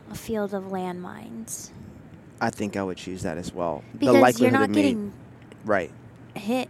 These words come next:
Speaker 1: like, worst case scenario, and this is really morbid, you hit a landmine and you die.
Speaker 2: Yeah.
Speaker 1: Instantly. You're not
Speaker 2: Right.
Speaker 1: being, like, what, stung, I guess,
Speaker 2: Bit,
Speaker 1: by
Speaker 2: yeah.
Speaker 1: rattlesnakes over and over and over.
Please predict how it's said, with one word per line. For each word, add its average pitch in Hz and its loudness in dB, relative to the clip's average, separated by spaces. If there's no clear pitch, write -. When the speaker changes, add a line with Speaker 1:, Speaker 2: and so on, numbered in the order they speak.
Speaker 1:
like, 226 0
worst 247 -2
case 285 -2
scenario, 240 0
and 208 -4
this 214 -6
is 214 -4
really 196 -2
morbid, 202 -2
you 220 0
hit 214 2
a 226 6
landmine 208 0
and 196 -2
you 180 -6
die. 180 -2
Speaker 2:
Yeah. 127 2
Speaker 1:
Instantly. 196 -4
You're 208 2
not - 10
Speaker 2:
Right. 196 -2
Speaker 1:
being, 208 0
like, 185 -2
what, 196 -2
stung, 196 -2
I 254 -2
guess, 277 -2
Speaker 2:
Bit, 117 0
Speaker 1:
by 208 4
Speaker 2:
yeah. 120 6
Speaker 1:
rattlesnakes 196 0
over 185 -2
and 175 -2
over 170 -2
and 165 -6
over. 170 -6